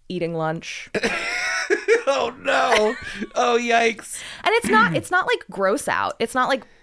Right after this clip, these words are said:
Speaker 1: potty hu-, it's just,
Speaker 2: Yeah.
Speaker 1: it's just so intensely off-putting.
Speaker 2: Oh, my gosh.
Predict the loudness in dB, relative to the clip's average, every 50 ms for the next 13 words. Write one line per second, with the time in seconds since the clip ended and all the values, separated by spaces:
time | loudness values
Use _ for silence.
0 | _ _ _ _ _ _ _ _ -4 -2 -2 -2 -2 -6 -6 -4 -4 -4 -4 -2
1 | -4 -4 -4 -4 -6 -10 -12 -16 -10 -10 -10 -10 -12 -18 -20 -18 -12 -2 -2 0
2 | 0 0 -2 -4 -4 -2 -2 -4 -4 -4 -2 -2 -2 -2 0 0 0 0 0 -2
3 | -2 -2 -2 -2 -2 -4 -4 -2 -2 -4 -4 -6 -4 -2 0 2 2 2 0 0
4 | -2 -6 -4 -4 -4 -6 -6 -6 -8 -8 -8 -10 -10